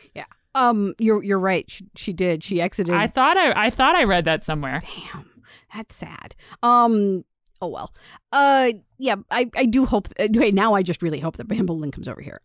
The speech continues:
Speaker 1: Um, 'cause
Speaker 2: No, I just, I re-, I love Anne Boleyn, and I feel like we really do her dirty in a lot of the stories and adaptations we tell about her life, but this one looks really interesting,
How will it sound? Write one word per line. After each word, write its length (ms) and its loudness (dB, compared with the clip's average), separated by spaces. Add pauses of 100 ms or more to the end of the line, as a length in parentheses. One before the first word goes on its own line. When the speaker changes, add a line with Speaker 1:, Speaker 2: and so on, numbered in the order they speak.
Speaker 1:
Um, 440 2
'cause 220 2
Speaker 2:
No, 240 4
I 100 4
just, 280 -4
I 100 2
re-, 360 0
I 140 0
love 320 0
Anne 220 2
Boleyn, 380 2
and 160 -2
I 60 0
feel 220 -4
like 180 -4
we 80 -2
really 220 -2
do 160 -6
her 100 -8
dirty 340 -6
in 120 -4
a 40 -4
lot 200 -4
of 80 -14
the 60 -16
stories 440 -6
and 100 -4
adaptations 600 -8
we 60 -10
tell 200 -6
about 220 -4
her 100 -6
life, 360 -4
but 220 -2 (480)
this 160 -8
one 120 -2
looks 200 -4
really 220 0
interesting, 580 -6